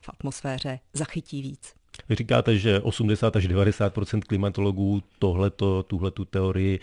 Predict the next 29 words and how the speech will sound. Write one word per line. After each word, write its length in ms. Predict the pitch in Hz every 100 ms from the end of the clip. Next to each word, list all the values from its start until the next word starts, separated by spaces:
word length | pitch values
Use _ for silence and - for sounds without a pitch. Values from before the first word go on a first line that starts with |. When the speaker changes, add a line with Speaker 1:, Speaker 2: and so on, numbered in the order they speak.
| - -
Speaker 2:
eh, 140 | 95 87
vyznává 480 | 95 87 92 95 95
nebo 180 | 95
zastává. 460 | 95 92 - 95 98
Vy 100 | 104
patříte 360 | 123 113 110 110
mezi 200 | 101 95
ně? 180 | 80 71 _ _ - - - -
Speaker 1:
Určitě. 440 | 190 - 180 151 - _ _ _ _ _ _ _ - - - - - -
Speaker 2:
Když 240 | 92 104 -
teď 140 | 165
se 140 | - 151
řeší, 480 | 131 - 92 82
eh, 220 | 101 101 95
různá 300 | 95 95 95
opatření 840 | 101 110 - 104 98 98 95 98 _
proti 300 | - 95 107
skleníkovým 560 | - 98 98 95 98 95
plynům, 440 | 98 95 95 95 - -
za 140 | 90
jak 120 | 113 208
dlouho, 380 | 190 131 107 98
eh, 60 | 127 120 107 95 92
by 220 | 87 90
to 180 | - 98
podle 320 | - 87 90
vás 360 | 87 85 82 -
mohlo 320 | 90 85 90
pomoci? 500 | - 80 76 - 139